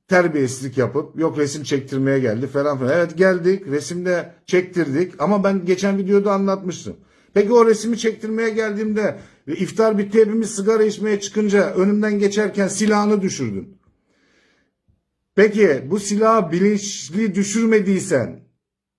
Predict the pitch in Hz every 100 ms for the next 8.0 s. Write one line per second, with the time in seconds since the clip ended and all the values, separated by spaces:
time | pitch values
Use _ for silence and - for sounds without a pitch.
0 | _ _ _ _ - 202 202 226 214 226
1 | 180 151 196 196 180 190 190 190 185 180
2 | 135 160 170 156 139 - 80 - _ _
3 | _ 170 190 120 110 151 175 151 156 165
4 | - 143 135 139 - 143 113 - 85 87
5 | 87 139 127 127 143 131 123 135 135 143
6 | 127 123 135 117 - 90 85 131 123 127
7 | 117 135 123 117 127 104 - 85 - 127